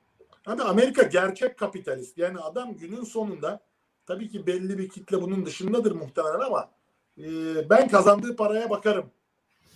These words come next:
Hissedarlara kazandırdığım paraya bakarım. Yani bu Amerika'da artık D N A'ya işlemiş bir şey. Şimdi dolayısıyla sen,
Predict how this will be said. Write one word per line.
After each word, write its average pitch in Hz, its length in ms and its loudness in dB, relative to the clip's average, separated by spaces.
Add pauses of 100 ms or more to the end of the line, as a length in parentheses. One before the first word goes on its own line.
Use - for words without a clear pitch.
(500)
Hissedarlara 202 680 0
kazandırdığım 190 600 -4
paraya 196 300 -4
bakarım. 160 340 -6
Yani 165 180 -12
bu 165 140 -14
Amerika'da 214 440 -8
artık 175 300 -14
D 175 200 -2
N 190 120 -8
A'ya 233 180 -2
işlemiş 208 420 -8
bir 214 60 -16
şey. - 220 -16 (300)
Şimdi 170 200 -14
dolayısıyla 214 520 0
sen, 214 380 0